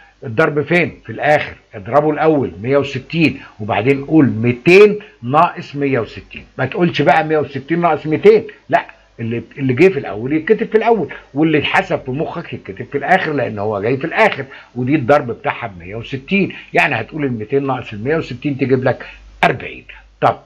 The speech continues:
هنا الضرب فين؟ لا، هنا قسمة. ماشي، خلصها برضو في الأول. تمانية على اتنين فيها كام؟ فيها الأربعة. المسألة بقت إيه؟ خمسة زائد أربعة بتسعة.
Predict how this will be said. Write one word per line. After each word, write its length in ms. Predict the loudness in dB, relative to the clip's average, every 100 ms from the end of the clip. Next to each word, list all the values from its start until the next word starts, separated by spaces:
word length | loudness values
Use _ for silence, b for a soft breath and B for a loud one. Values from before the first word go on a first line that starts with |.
| _
هنا 200 | -2 0
الضرب 380 | 2 2 2 0
فين؟ 280 | 0 -2 -4 -4
لا، 260 | -2 -2
هنا 120 | -2
قسمة. 420 | 2 2 0 -6 -12 B -2
ماشي، 380 | 2 2 0 -6
خلصها 560 | -8 -2 0 2 2
برضو 320 | 4 4 2
في 100 | -6
الأول. 360 | -4 -4 -4 -6 -12 B _
تمانية 380 | -2 0 2 2
على 200 | 2 0
اتنين 400 | -2 0 0 2
فيها 180 | 4 4
كام؟ 280 | 4 0 0
فيها 220 | -2 2
الأربعة. 560 | 2 2 2 2 0 B B
المسألة 440 | -6 -6 -4 0 2
بقت 300 | 2 0 -2
إيه؟ 220 | -2 -2 B -8
خمسة 640 | -2 2 2 0 -4 -6 -4
زائد 460 | 0 0 0 0
أربعة 560 | 0 0 2 2 0 -8 -12
بتسعة. 500 | -2 -2 -2 -10